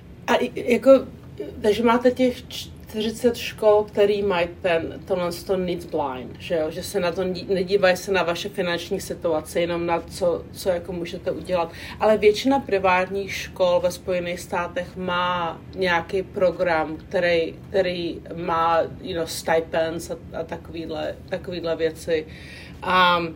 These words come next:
když jdete na státní školy, a tak je to trošičku komplikovaný taky, protože musíte platit za tu státní školu, ale většinou je to levnější, a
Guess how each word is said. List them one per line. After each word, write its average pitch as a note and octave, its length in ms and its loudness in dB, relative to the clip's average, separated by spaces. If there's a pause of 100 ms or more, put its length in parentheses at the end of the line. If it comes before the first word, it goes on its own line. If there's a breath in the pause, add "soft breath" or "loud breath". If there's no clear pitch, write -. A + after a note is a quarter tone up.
(600)
když G3 200 4
jdete A#3 200 8
na A3+ 140 4
státní A3+ 580 6
školy, D#3 680 0 (540 loud breath)
a E3 560 4 (100)
tak G3+ 220 2
je G3 60 8
to G3+ 120 6
trošičku F#3+ 440 -2
komplikovaný F3+ 720 -2
taky, F#3+ 280 0
protože E3+ 400 -4
musíte F3+ 340 -4
platit F#3 360 -2
za E3 120 -2
tu - 120 -12
státní D3+ 480 -2
školu, D#3 440 -4
ale D#3 220 0
většinou D#3+ 420 -4
je E3+ 100 2
to E3 220 0
levnější, D#3+ 880 -4 (720 loud breath)
a D#3 460 4